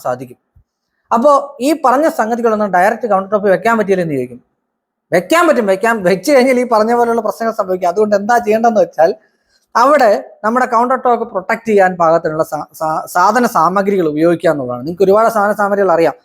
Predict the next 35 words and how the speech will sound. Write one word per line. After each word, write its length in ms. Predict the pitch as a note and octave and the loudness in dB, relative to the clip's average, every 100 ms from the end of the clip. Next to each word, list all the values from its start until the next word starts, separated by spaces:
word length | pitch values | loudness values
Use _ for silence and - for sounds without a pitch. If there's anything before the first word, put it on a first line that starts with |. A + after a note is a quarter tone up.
| _ _ - | _ _ -2
പണ്ട് 160 | A#3 B3+ | 2 4
ഈ 40 | A3+ | 4
വള-, 180 | G#3 A#3+ G3 | 4 2 -4
സ്റ്റീലിന്റെ 400 | - G#3+ B3 A#3 | -6 -2 0 2
ഒരു 80 | G#3 F3+ | 2 4
വളയം 200 | F#3+ A3+ | 4 2
ഉണ്ടായിരുന്നു, 300 | D3+ C3 C3 B2 | 2 -2 -2 -10
സ്റ്റീലിന്റെ 320 | D#3+ G#3+ G#3 | -8 -4 -4
അല്ല, 100 | G#3+ G3 | -4 -6
മെറ്റൽ 200 | E3+ G3+ F#3 | -6 -2 2
വളയം 200 | G#3+ G3+ | 2 2
ഉണ്ടായിരുന്നു. 320 | C#3 B2 B2+ _ _ _ - | -2 -4 -8 _ _ _ -2
അതുപോലെ 280 | G#3+ A#3+ A#3+ A3+ | 2 4 4 2
തന്നെ 140 | A3+ G#3+ | 0 0
ഇന്ന് 140 | A#3+ A#3+ | 0 0
അത് 60 | G#3+ | 0
വെക്കാനായിട്ടുള്ള 540 | G#3 G#3+ G#3+ G3+ G3 G3+ | 0 0 0 -2 -2 -2
ഒരു 80 | F#3+ | 0
മെറ്റൽ 180 | F#3+ G3+ - | -2 -4 -2
സ്റ്റാൻഡ് 340 | F#3 F#3+ G3 F#3+ | 0 0 0 -4
നമുക്ക് 220 | F3+ F3+ | -4 -6
കിട്ടും. 220 | F3+ D3+ - _ _ _ - | -4 -6 -10 _ _ _ 0
കൂടാതെ 280 | A#3 A#3+ A#3 A#3 | 2 4 2 0
ഇത് 60 | A#3+ | 0
പ്രൊട്ടക്ട് 280 | G#3 A3+ A3+ | -2 -4 0
ചെയ്യാനായിട്ടുള്ള 420 | A#3 G#3+ G#3+ G#3 F3+ | -2 -2 -4 -4 -2
മാറ്റുകൾ 400 | F3 G3 A#3 A3 G#3+ | -4 -4 -2 -2 0
കിട്ടും. 180 | A#3 - _ _ _ - | -4 -6 _ _ _ 0
റൗണ്ട് 280 | G3+ A3 A#3+ A#3+ | 2 2 2 0
ഷേപ്പിലും 320 | A#3 G#3+ A#3 A3 | 0 -2 -2 -4
സ്ക്വയർ 260 | - G#3 A3+ | 0 0 2
ടൈപ്പിലും 380 | A3+ G#3 A3 A3 G#3+ - | 0 -2 -2 -2 -4 -4
സ്ക്വയർ 260 | G3+ A3+ A#3 | 0 2 2
ഷേപ്പിലും 340 | A3+ G#3 A3+ G#3 | 0 0 0 0
ഒക്കെയുള്ള 360 | G3+ A3 G3 | 0 -2 0